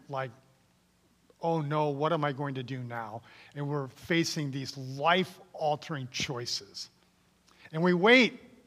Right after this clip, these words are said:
to ask for God's direction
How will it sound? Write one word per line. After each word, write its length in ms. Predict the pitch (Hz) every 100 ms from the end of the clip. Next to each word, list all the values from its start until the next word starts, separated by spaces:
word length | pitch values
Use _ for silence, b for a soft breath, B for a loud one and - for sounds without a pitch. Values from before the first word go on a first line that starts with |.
| _ - -
to 220 | 170 -
ask 400 | 180 160 - - - b b b _
for 140 | - 151
God's 280 | 165 160
direction 800 | - 151 143 160 - - 135 123